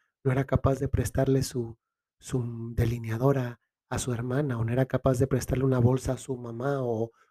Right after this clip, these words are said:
o unos zapatos a su amiga, o pongan lo que ustedes quieran, aquí se descubren capaz de donación de todo. A veces incluso, si se puede expresar así,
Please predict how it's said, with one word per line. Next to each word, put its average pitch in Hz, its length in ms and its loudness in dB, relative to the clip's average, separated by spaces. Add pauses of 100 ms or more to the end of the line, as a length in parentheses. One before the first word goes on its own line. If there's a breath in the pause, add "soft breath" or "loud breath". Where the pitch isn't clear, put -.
(160)
o 123 80 0
unos 123 240 2
zapatos 135 480 0
a 127 80 -4
su 123 120 -10
amiga, 135 440 2
o 123 140 0 (340)
pongan 143 320 6
lo 127 140 0
que - 80 -8
ustedes 135 320 -2
quieran, 143 260 0
aquí 131 160 -6
se 139 120 0
descubren 135 360 0
capaz 127 320 -2
de 143 80 6
donación 127 560 0 (380)
de - 180 2
todo. 127 420 4 (580)
A - 120 -4
veces 131 380 2
incluso, 139 420 -2
si 123 160 -6
se 110 140 -2
puede 120 580 0 (260)
expresar - 480 0
así, 147 360 0